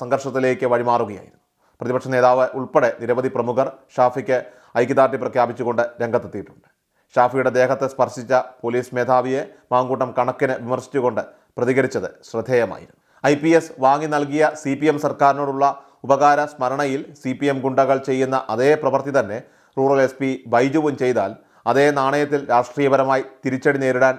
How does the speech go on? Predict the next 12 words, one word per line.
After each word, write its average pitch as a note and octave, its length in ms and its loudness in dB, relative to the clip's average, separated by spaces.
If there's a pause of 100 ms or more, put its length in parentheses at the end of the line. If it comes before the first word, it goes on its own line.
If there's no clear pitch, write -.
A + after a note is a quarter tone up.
തയ്യാറായിക്കൊള്ളുക B2+ 680 2 (180)
എന്ന B2 120 -2 (120)
താക്കീതാണ് B2 520 0 (340)
മാങ്കൂട്ടം A#2 420 -2
എം A2+ 120 -4
എൽ A2+ 120 0
എ A2 40 -2 (120)
എസ് - 140 -14
പിക്ക് A2 260 -6 (140)
നൽകിയിരിക്കുന്നത്. G#2 540 -10 (580)
പോലീസ് D3+ 360 2
അവരുടെ D3 280 4